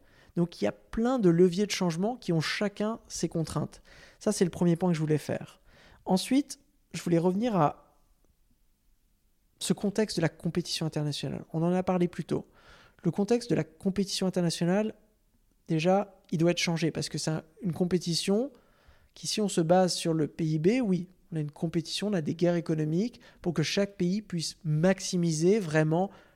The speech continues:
l'accumulation monétaire. Mais si on parle du changement climatique,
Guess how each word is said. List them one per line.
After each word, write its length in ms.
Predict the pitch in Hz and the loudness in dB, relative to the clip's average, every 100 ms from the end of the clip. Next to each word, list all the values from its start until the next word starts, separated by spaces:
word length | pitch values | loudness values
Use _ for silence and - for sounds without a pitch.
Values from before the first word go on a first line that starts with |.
| - | 0
l'accumulation 680 | 180 196 185 180 170 - | 2 2 0 0 0 0
monétaire. 600 | 208 170 160 156 143 143 _ - - - - | 2 2 2 -2 -4 -6 _ -20 -20 -20 -10
Mais 380 | 185 175 208 - - _ _ _ - | 4 6 6 2 -18 _ _ _ -6
si 200 | - 202 | 0 0
on 60 | |
parle 180 | 202 202 | 2 2
du 100 | 170 | 0
changement 340 | - 175 170 | 0 0 0
climatique, 720 | 165 160 156 143 240 277 - | -2 -2 -2 0 -2 -2 -8